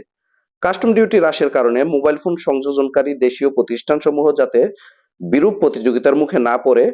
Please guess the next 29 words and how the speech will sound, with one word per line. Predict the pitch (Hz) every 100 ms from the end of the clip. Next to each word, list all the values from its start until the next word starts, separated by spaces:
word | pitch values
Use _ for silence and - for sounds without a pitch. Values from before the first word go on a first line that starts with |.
| - _ _ -
সে | 175
লক্ষ্যে | 214 208 160
মোবাইল | 156 147 160 160
ফোন | 190
সংযোগ-, | 185 160 151 151 156 - _
আহ, | 120 120
সংযোজনকারী | 127 139 160 170 175 170 147
প্রতিষ্ঠান | 151 131 147 165 160 156
কর্তৃক | 139 - 143 - _ _ -
উপকরণ | 127 139 135 156 175
আমদানিতে | 151 127 113 123 123 151 226 247 _ _ -
কাস্টম | 160 - 185
ডিউটি | 175 165 196
দশ | 175 139 -
পার্সেন্ট | 175 - 139
থেকে | 143 135
হ্রাস | 123 120
করে | - 117 214 - _ _ -
পাঁচ | 123 -
পার্সেন্ট | 147 - 190 233 214 -
ধার্য | 117 92 98
করে | 101 98 - _ _ _ _ _ _ _ _ _ _ -
আরও | 156 208
একটি | 214 247
পৃথক | 220 202 240 240
প্রজ্ঞাপন | - 113 127 127 196 285 - -
জারি | 87 113 107
করে। | - 80 - _ _ _ _ _ _ _ _ _ _ _ _
তো | -